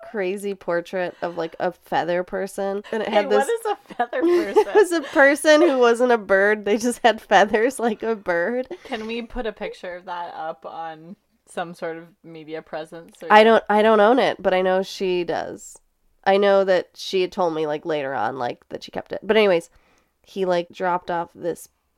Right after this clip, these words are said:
Speaker 1: picture again, and then he sat down, and he started talking to us, asking us questions, like, we were all strangers, so I, like, had to introduce myself and be like, "Brittany, Adam, Adam, Brittany."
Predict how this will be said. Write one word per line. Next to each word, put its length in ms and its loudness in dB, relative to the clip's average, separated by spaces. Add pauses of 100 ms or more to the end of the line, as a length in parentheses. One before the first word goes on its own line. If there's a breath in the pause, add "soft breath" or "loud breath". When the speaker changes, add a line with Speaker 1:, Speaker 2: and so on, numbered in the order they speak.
(180)
Speaker 1:
picture 760 -6
again, 640 -4
and 140 -6
then 100 -4
he 340 -6
sat 380 -10
down, 600 -4 (760)
and 560 -4
he 200 -10
started 340 -6
talking 480 -10
to 200 -10
us, 460 -8 (140)
asking 500 -8
us 440 -10
questions, 840 -6 (200)
like, 220 0
we 120 2
were 100 0
all 80 -4
strangers, 540 -6
so 80 -8
I, 40 -4
like, 160 -6
had 180 -8
to 40 -8
introduce 400 -10
myself 380 -10
and 60 -14
be 80 -8
like, 200 -10
"Brittany, 400 -8
Adam, 460 -6
Adam, 340 -6
Brittany." 540 -6